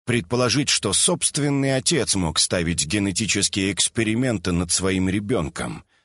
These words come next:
Предположить, что мать этого ребенка предпочла просто закрыть на них глаза, чтобы не утратить привязанность перспективного мужа.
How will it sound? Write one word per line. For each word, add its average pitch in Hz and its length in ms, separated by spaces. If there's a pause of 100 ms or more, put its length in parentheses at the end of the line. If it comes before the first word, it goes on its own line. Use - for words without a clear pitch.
(460)
Предположить, 85 680
что - 240
мать 120 460
этого 101 240
ребенка 92 640 (340)
предпочла 151 680
просто 143 600
закрыть 90 560
на 92 160
них 98 240
глаза, 113 400
чтобы 107 340
не 110 120
утратить 120 640
привязанность 107 920
перспективного 87 960
мужа. 110 460